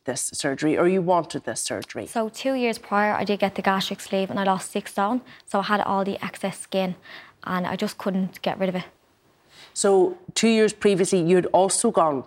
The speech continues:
Speaker 1: to Turkey?
Speaker 2: Yes, I went back to Turkey.
Speaker 1: To
Speaker 2: Um,
Speaker 1: have the gastric sleeve?
Speaker 2: Yeah, the gastric sleeve that I just heard about and family members got it done. So I thought, "Oh, I'll go there."
Speaker 1: And had you looked at getting that surgery in Ireland?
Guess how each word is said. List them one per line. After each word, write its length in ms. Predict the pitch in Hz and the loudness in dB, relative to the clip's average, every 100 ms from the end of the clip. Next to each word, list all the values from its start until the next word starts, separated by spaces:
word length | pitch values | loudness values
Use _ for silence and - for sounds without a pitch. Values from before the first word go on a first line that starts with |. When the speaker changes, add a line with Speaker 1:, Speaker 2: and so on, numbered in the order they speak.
| _ | _
Speaker 1:
to 100 | - | -10
Turkey? 460 | - 139 - 123 - | -4 -4 -6 -12 -10
Speaker 2:
Yes, 360 | 196 185 - _ - | -8 -8 -12 _ -6
I 60 | 196 | -4
went 180 | 190 | -4
back 160 | 196 190 | -6 -8
to 100 | - | -10
Turkey. 420 | - 190 190 190 - - - - _ _ _ | -8 -6 -6 -8 -10 -20 -20 -20 _ _ _
Speaker 1:
To 180 | 196 190 | 0 2
Speaker 2:
Um, 40 | 202 | 4
Speaker 1:
have 260 | 170 156 | 2 2
the 100 | 180 | 2
gastric 440 | 165 165 156 - - | 4 4 2 -4 -4
sleeve? 200 | - 151 | 2 2
Speaker 2:
Yeah, 100 | 120 | 2
the 120 | 208 | -2
gastric 420 | 208 185 - 196 | -4 -4 -6 -10
sleeve 340 | - 190 185 - | -6 -4 -4 -4
that 300 | 196 180 170 - _ 196 | -2 0 -2 -8 _ -6
I 80 | |
just 160 | 196 196 | -4 -4
heard 200 | 202 202 | -2 -2
about 360 | 202 196 196 - | 0 0 -2 -4
and 380 | 185 190 185 - _ - | -4 -2 -4 -10 _ -4
family 260 | 196 196 | -2 0
members 280 | 190 185 190 | 0 -2 -4
got 160 | 185 - | -4 -4
it 60 | |
done. 200 | 190 185 | -4 -6
So 120 | - 196 | -6 -8
I 60 | |
thought, 260 | 190 196 185 - - - - _ | -4 -4 -6 -16 -20 -20 -20 _
"Oh, 80 | 220 | -2
I'll 160 | 220 202 | 0 -2
go 220 | 208 190 | -2 -4
there." 160 | 175 185 _ _ _ _ _ _ _ - - - _ _ _ | -6 -8 _ _ _ _ _ _ _ -20 -20 -20 _ _ _
Speaker 1:
And 180 | 202 196 | 0 2
had 260 | 190 156 165 | 0 0 2
you 380 | 202 202 208 - | 4 4 4 4
looked 460 | 202 247 - - - | 2 2 -2 -4 0
at 140 | 220 | 2
getting 220 | 208 190 196 | 2 4 2
that 140 | 185 | 2
surgery 440 | - 185 175 175 | 2 0 2 2
in 100 | - | 4
Ireland? 640 | 180 147 131 110 - - | 2 2 0 -4 -6 -10